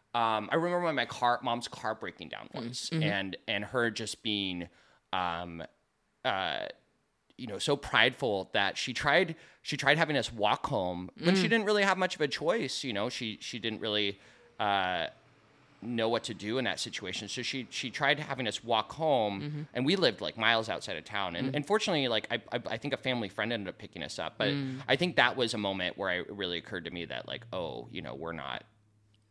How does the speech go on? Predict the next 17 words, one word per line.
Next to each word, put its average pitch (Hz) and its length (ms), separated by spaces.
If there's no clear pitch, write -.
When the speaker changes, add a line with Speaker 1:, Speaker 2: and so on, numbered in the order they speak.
Speaker 2:
We're 143 140
not 120 220
that 107 160
well 104 180
off. 107 160
Speaker 1:
No, 87 420
not 82 160
at 76 60
all. 71 80
Speaker 2:
Did 170 120
you, 175 80
what 262 180
was 320 100
she 285 100
doing 226 200
for 131 180
work? 139 380